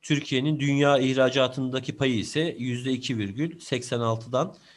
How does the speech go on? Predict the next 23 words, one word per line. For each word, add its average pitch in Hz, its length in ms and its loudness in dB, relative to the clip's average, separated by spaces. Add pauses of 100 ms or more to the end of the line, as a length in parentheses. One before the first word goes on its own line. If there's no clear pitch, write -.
(120)
yüzde 131 280 -2
üç 147 240 2
virgül 117 200 -2
seksen 127 480 -2
dokuza 123 580 -4
yükselmiş 131 880 -2 (260)
son 143 520 -2 (400)
altı 131 280 2
senede. 95 440 -4 (240)
Türkiye'nin, 156 680 2
e, 120 400 0
ihracat 147 520 2
pazarı 143 300 2
ise 165 240 -2
Amerika 143 400 2
Birleşik 143 400 -2
Devletleri, 104 640 -4 (580)
Almanya, 135 720 2
İngiltere, 135 600 -2
İsrail 135 560 2
başta 135 320 0
gelen 127 440 -2
ülkeler. 131 600 -2